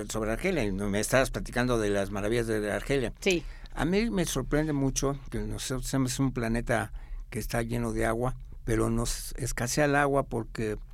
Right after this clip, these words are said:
Speaker 1: no la tratamos muy bien, el agua. Me decías que, que en Argelia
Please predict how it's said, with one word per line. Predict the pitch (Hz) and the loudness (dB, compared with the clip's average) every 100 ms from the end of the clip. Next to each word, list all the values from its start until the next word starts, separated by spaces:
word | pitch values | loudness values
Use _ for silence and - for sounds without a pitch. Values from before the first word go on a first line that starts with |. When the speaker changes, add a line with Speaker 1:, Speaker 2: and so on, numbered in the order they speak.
| - - | -12 -8
Speaker 1:
no | - 123 | -2 2
la | 135 127 | 2 0
tratamos | - 107 120 123 123 117 | -2 -4 -2 -2 0 0
muy | 120 117 | 0 0
bien, | 113 123 117 | 0 0 0
el | 107 104 101 | -2 -4 -4
agua. | 110 113 107 - | -4 -4 -6 -8
Me | 147 127 | -8 -4
decías | 113 110 - 147 143 - | -2 0 2 2 2 0
que, | - 110 107 104 110 - - - - - - - | -2 -2 0 -2 -4 -8 -10 -8 -8 -8 -8 -6
que | 120 | -4
en | 110 | -2
Argelia | 107 131 127 123 | -2 -2 -2 -2